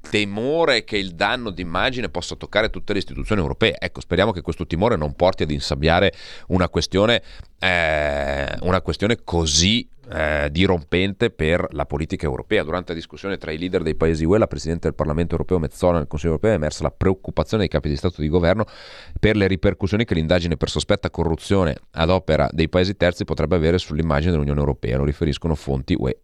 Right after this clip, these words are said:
a Bruxelles, eh. E intanto, eh, Francesco Giorgi ha confessato, eh, l'ex assistente di Antonio Panzeri ha ammesso di aver fatto parte di un'organizzazione utilizzata dal Marocco e da Doha per condizionare i processi decisionali dell'Unione Europea.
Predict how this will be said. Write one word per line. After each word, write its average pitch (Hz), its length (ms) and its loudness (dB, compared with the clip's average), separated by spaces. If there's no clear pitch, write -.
a 52 240 -2
Bruxelles, 69 1300 0
eh. 85 260 0
E - 120 -2
intanto, 87 800 2
eh, 65 1000 0
Francesco 65 1500 0
Giorgi 73 560 2
ha 78 260 0
confessato, 69 1300 0
eh, 67 680 0
l'ex 95 260 0
assistente 80 440 0
di 76 100 2
Antonio 80 400 2
Panzeri 76 540 2
ha 71 40 4
ammesso 76 320 0
di 73 80 2
aver 69 120 2
fatto 71 240 0
parte 78 200 2
di 73 60 -6
un'organizzazione 71 500 -2
utilizzata 76 360 -2
dal 71 80 0
Marocco 73 520 0
e 80 160 2
da 65 160 0
Doha 80 400 4
per 65 140 -6
condizionare 73 460 0
i 69 40 -2
processi 71 400 -2
decisionali 67 580 0
dell'Unione 64 420 0
Europea. 62 480 0